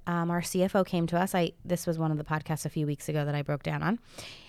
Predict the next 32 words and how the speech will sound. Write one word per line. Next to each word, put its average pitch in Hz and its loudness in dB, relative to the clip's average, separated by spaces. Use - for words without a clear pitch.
and 208 2
said, 185 6
"What 180 6
are 185 2
you 175 4
guys 175 6
gonna 165 4
do? 170 8
'Cause 165 0
you 160 2
didn't 175 4
meet 175 2
your 165 2
investment 151 2
goals." - 0
And 190 0
I 180 2
said, 170 2
"Okay, 180 4
I'm 170 0
gonna 180 2
sell." 180 4
I 180 0
have 180 0
th-, - -4
I 175 0
have 170 2
this 196 -2
house 170 0
that 170 0
I 165 4
bought. 156 0